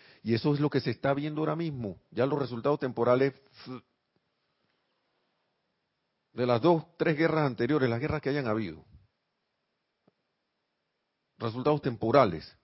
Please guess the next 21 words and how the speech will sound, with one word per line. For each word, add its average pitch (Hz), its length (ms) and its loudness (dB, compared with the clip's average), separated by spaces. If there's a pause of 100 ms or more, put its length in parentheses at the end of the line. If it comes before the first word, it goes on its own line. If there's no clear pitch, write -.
(420)
porque 110 220 -4
hemos 135 160 -4
tratado 131 360 2
de 127 80 8
arreglar 113 420 -2
las 120 140 -4
cosas 120 240 -4
a 107 100 -2
punta 117 260 -4
de 107 60 0
armamento. 87 600 -8 (1160)
No 135 340 6
vamos 147 480 4
a 110 80 2
arreglar 110 520 2
las 104 220 -4
cosas 131 420 -2
a 92 240 -4
punta 135 400 -2
de 107 100 0
armamento. 98 840 -2